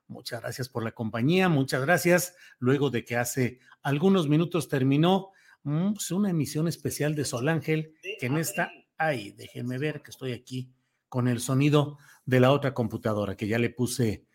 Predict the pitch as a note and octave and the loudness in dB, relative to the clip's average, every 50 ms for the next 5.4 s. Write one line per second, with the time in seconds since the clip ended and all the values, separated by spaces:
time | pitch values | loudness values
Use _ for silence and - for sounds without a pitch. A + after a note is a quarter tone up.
0 | _ _ _ _ _ _ B2+ A#2+ A2+ G2 - - D3+ C#3 C#3+ C#3+ C#3 C3 - - | _ _ _ _ _ _ 0 0 0 0 2 2 4 6 6 6 6 4 4 6
1 | D#3+ E3 E3+ D#3 - - - - _ - - _ - C3+ D#3+ E3+ E3+ D3 B2 B2 | 6 8 8 6 4 2 -2 -10 _ -20 -20 _ 2 4 6 6 6 4 2 0
2 | - G#2 G2 - - A#2+ B2 B2 - B2 A2+ A2+ B2+ C3 B2+ B2+ C3+ B2+ B2 B2+ | -2 -4 -6 -4 -4 -2 -2 -2 -2 -2 0 2 2 2 2 0 -2 -2 -2 -2
3 | C3 C#3 C#3+ D3 D3+ D3+ D#3 D3 D3+ D3+ - - - _ _ - G2 - - F#2+ | 0 2 4 4 4 4 4 2 0 -6 -12 -20 -20 _ _ -16 -16 -12 -10 -10
4 | G2 A#2+ A2+ G2 F#2+ G2+ A#2 A#2 - - G2 - - - - E3 E3+ E3+ D#3+ D3 | -8 -8 -8 -6 -6 -6 -4 -4 -4 -4 -4 -4 0 2 2 4 6 4 4 6
5 | C3+ C#3+ C#3+ C#3 C3 A#2+ - - | 6 6 8 8 8 6 4 0